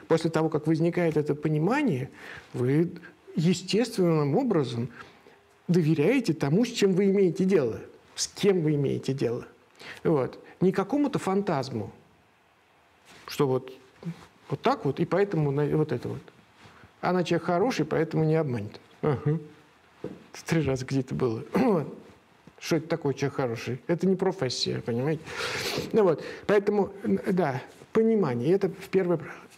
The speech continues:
И второе правило. Третье. Значит, для того, чтобы ваше доверие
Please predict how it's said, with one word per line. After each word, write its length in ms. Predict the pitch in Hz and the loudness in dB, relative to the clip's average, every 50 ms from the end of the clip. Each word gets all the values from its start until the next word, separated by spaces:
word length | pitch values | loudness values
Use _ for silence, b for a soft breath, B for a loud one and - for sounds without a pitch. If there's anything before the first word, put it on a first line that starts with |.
| - - - | -10 -2 0
И 100 | 247 233 | 0 0
второе 440 | - - - 247 262 285 302 247 | 0 0 0 0 2 2 0 0
правило. 500 | - - 151 151 139 131 123 123 120 120 - - - - _ _ _ _ _ - | 0 0 0 0 0 0 -2 -4 -6 -6 -10 -16 -20 -20 _ _ _ _ _ -2
Третье. 560 | - 165 208 220 208 - 135 120 107 113 131 - B B B B B B B B B B B _ _ _ - - - _ _ _ _ _ _ _ B B B B B B B _ | 2 4 4 4 4 4 2 0 0 -2 -4 -8 B B B B B B B B B B B _ _ _ -20 -20 -20 _ _ _ _ _ _ _ B B B B B B B _
Значит, 300 | 180 175 170 - 165 170 | 0 0 2 2 2 0
для 80 | 180 | 2
того, 260 | 170 185 170 226 254 | 2 2 2 2 0
чтобы 320 | - - - 196 185 165 160 | 0 0 0 0 2 2 2
ваше 300 | 156 202 214 208 202 185 | 0 0 0 2 2 2
доверие 680 | 170 165 165 165 208 226 208 165 139 120 107 - - | 2 2 2 2 4 4 4 4 2 0 -2 -4 -10